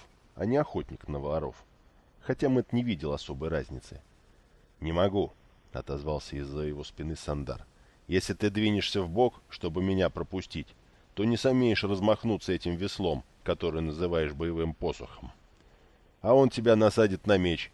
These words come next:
как хряка на вертел». «Как кого?» «Так придумай что-нибудь, тайренец. Этот оборванец мне хуже горькой редьки надоел».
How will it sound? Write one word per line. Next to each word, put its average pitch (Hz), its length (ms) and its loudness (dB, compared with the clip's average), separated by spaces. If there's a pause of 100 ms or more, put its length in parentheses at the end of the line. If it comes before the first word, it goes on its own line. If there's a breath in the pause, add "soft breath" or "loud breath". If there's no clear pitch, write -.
как 92 200 0
хряка 90 420 2
на 82 160 0
вертел». 78 440 -2 (840)
«Как - 260 -4
кого?» 78 460 0 (800 soft breath)
«Так 139 140 -2
придумай 156 480 4
что-нибудь, 117 540 2
тайренец. 117 680 8 (300)
Этот 101 300 0
оборванец 131 640 8
мне 117 140 4
хуже 123 300 0
горькой 120 380 6
редьки 131 300 6
надоел». 90 580 4